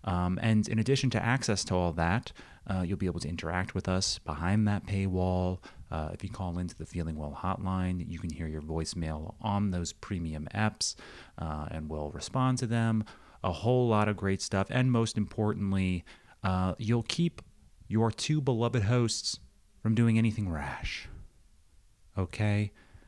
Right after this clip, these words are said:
I'm talking, all right, I don't wanna, I'm talking self-harm, potentially. Kidding.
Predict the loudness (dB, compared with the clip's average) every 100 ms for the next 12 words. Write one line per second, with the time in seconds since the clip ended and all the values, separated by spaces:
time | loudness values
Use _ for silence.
0 | -6 -2 2 4 4 4 4 4 2 -4
1 | -20 -20 -20 -20 -20 -20 -20 -20 -20 -20
2 | -20 -20 -10 -2 0 2 2 4 4 2
3 | -4 -18 -18 -20 -20 -20 -20 -20 -20 -20
4 | _ -6 2 2 4 4 4 2 2 0
5 | 0 -4 -4 -6 -10 -18 -20 _ _ _
6 | _ -12 -4 -4 -2 0 4 8 10 10
7 | 10 8